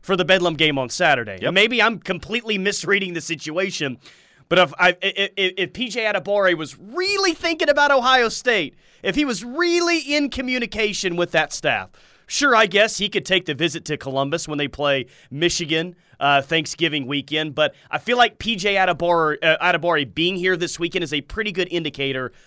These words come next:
Speaker 1: of where he currently sits, and it, it's, it, it, it, it's at a good spot.
Speaker 2: Yeah, you follow the visits, right? And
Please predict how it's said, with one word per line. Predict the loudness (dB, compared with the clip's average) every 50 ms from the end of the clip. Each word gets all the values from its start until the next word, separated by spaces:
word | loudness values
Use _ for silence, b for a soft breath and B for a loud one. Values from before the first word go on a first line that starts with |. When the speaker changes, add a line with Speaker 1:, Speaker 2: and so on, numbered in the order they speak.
| b b
Speaker 1:
of | b -6 -4 -2
where | -2 -2 -2
he | -2 -4 -6
currently | -4 -4 -6 -6 -6 -6 -8 -10
sits, | -8 -6 -4 -4 -4 -4 -4 -6
and | -8 -8 -8 -10
it, | -12 -14 -14 -10
it's, | -8 -8 -8 -8 -8 -20 -20 _ _ _ _
it, | -8 -8 -6
it, | -4 -4
it, | -4 -4 -4 -2 -2 -2 -2 -2
it's | -4 -4 -2
at | -2 -4
a | -4
good | -4 -8 -10
spot. | -10 -10 -10 -10 -10 -10 -16 _ _ _
Speaker 2:
Yeah, | -14 -10 -8
you | -8 -6 -8 -6
follow | -4 -2 -2 -2 -2 -2
the | -4 -4
visits, | -4 -4 -4 -6 -8 -10 -8
right? | -4 -4 -2 -4 -4 -6 _ _ _ _ _ _ _ _ _ _ _ -8
And | -6 -4 -2 -2 -2 -4 -6 -8 -12 -18